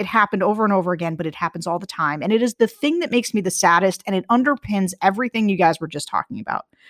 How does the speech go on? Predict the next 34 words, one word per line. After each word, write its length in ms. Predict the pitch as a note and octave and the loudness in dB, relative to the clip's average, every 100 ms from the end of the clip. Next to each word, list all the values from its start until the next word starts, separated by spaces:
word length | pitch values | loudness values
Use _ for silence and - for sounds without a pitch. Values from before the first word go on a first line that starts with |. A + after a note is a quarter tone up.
| - - - | -20 -20 -8
which 140 | - | -4
is 120 | G#3 | 0
that 240 | G3+ G3 - | 0 0 0
people 360 | D4 D#4+ F#4+ - | 0 2 2 6
offer 400 | A3+ B3 B3+ A#3 | 6 6 4 6
up. 160 | - - - | 4 2 -6
When 100 | A#3+ | -2
you 60 | C#4+ | -2
just 220 | G4 - | -2 -4
say, 260 | D4+ C4+ - _ _ _ | -2 -2 -4 _ _ _
you 120 | B3 | -4
just 180 | A#3+ E4+ | -2 2
ask 280 | D#4+ D4 - | 2 2 0
the 120 | - | 0
open-ended 440 | A3+ C4+ A#3+ A3 F#3 | 2 2 2 2 0
question, 360 | D#3 - - | -2 -2 -10
which 120 | - - | -14 -10
is 80 | - | 0
how 140 | F3 | 2
I 60 | F3+ | 2
start 200 | - D3+ | 0 -2
every 160 | G#3+ | -2
focus 300 | - D#3+ E3 | -2 -4 -6
group, 200 | - - | -12 -14
"How 180 | - - | -12 -4
do 80 | D4+ | -2
you 80 | F4 | 0
think 220 | E4 B3 | -2 -6
things 200 | G3 F#3 | -4 -2
are 60 | D#3 | -2
going 380 | C3+ C3+ C3+ | -2 -2 -2
in 80 | B2 | -6
the 80 | C#3+ | -6
world? 320 | - E3 - | -2 -2 -4